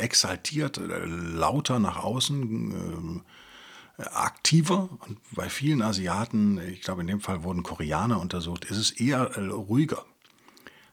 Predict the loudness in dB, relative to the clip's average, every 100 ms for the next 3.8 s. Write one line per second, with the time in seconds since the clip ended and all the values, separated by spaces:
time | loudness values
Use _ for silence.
0 | -6 -2 -2 0 0 0 0 2 2 4
1 | 4 4 0 -6 -4 -2 -2 -2 -2 0
2 | 2 2 0 2 0 0 -2 -2 -2 -4
3 | -2 2 2 2 -8 -2 0 0